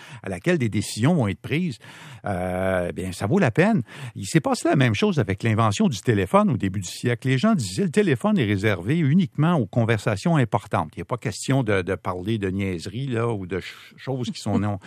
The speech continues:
<laughs> non significatives. Mais finalement, c'est un moyen de consommation, c'est un moyen de communication. Euh, le C O deux, on en, on en, il coule dans nos veines. Vous savez, le gaz carbonique, on en rejette deux kilos à peu près dans notre respiration, chaque humain, par jour.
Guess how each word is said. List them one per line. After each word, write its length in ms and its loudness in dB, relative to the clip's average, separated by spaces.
<laughs> 120 -10
non 160 0
significatives. 800 -4
Mais 80 -6
finalement, 380 0
c'est 120 -4
un 120 2
moyen 280 4
de 80 -2
consommation, 680 -2
c'est 120 -4
un 40 2
moyen 280 2
de 180 0
communication. 840 0
Euh, 960 -2
le 120 -4
C 200 0
O 140 4
deux, 240 2
on 180 2
en, 260 2
on 180 0
en, 680 0
il 160 -4
coule 260 2
dans 160 4
nos 140 2
veines. 240 -2
Vous 120 -8
savez, 200 0
le 80 -2
gaz 240 0
carbonique, 560 0
on 180 2
en 100 2
rejette 380 -2
deux 240 0
kilos 400 -2
à 40 -4
peu 100 -6
près 360 0
dans 140 0
notre 220 -2
respiration, 560 -6
chaque 300 -6
humain, 240 0
par 220 0
jour. 420 0